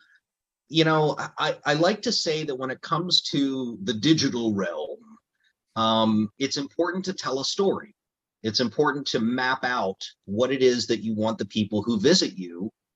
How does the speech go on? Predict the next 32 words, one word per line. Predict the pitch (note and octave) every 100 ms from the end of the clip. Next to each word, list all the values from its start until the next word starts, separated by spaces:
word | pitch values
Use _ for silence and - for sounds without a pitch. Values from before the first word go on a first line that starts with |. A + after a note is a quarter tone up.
| _ _
to, | D#3 D3
to | - E3+
learn | F#3 C4+ A#3
about | A#2 F2+ F#2
you. | - - - _ _ _ _
So | - E3 D#3+ E3 D#3 -
have | - A#2
a | C#3
good | E3 D#3
website, | G#3+ G#3 - - - _ - _ _ _ _
have | A2 A#2
a | B2
lot | B2 B2+
of | C3
information | C#3+ D3 D#3+ F3 - F3
on | B2
your | G2
website, | F#2 F2 - - -
have | G2+ A2
your | B2+
demos | A#2 C#3+ G#3 E3
on | A#2
your | G2
website, | F#2 - - - -
have | A2+ -
good | D#3+ -
pictures | G3 - F3+ D3+
of | A#2
you | G#2+ G2+
on | F#2
your | F2+ E2
website, | E2 - - - -